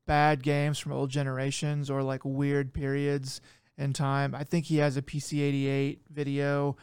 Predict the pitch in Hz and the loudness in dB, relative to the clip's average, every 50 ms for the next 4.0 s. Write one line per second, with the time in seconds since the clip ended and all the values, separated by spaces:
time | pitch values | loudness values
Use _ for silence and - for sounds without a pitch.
0 | - _ _ _ _ _ - 151 143 139 135 135 131 131 131 131 151 - - - | -14 _ _ _ _ _ -4 -2 0 2 2 2 0 0 -2 -6 -8 -8 -8 -4
1 | 165 175 208 202 - 220 190 - 202 190 180 - 165 160 139 - - 156 156 160 | 0 0 0 2 0 0 0 2 2 2 4 2 2 0 0 0 0 0 0 -2
2 | 151 - 156 156 147 135 143 139 151 170 170 170 156 156 196 202 - - 202 185 | -4 -4 -2 -2 -2 -4 -6 -6 -2 2 2 2 2 2 -2 -4 0 2 2 4
3 | 151 - 156 147 139 139 139 135 143 143 135 - - - 156 151 143 139 131 | 4 2 0 -2 0 -2 -2 -2 -2 -2 -4 -4 -2 0 0 2 2 0 -2